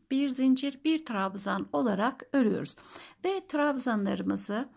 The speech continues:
e, örerek birkaç sıra daha ilerliyoruz. Bakın üç sırada bir de iliğimizi açmayı Unutmayalım.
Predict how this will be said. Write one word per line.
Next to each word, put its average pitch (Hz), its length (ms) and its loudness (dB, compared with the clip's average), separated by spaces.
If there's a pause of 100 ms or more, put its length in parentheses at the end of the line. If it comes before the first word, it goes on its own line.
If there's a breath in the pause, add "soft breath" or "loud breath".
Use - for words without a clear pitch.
(340 loud breath)
e, 208 340 -2
örerek 240 500 0
birkaç 302 340 -2
sıra 202 360 0
daha 226 460 -2
ilerliyoruz. 220 760 0
Bakın 262 380 -6
üç 381 180 -2
sırada 196 540 -4
bir 269 280 0
de 214 280 -4
iliğimizi 226 760 -2
açmayı 214 560 -2 (440 soft breath)
Unutmayalım. 220 680 -2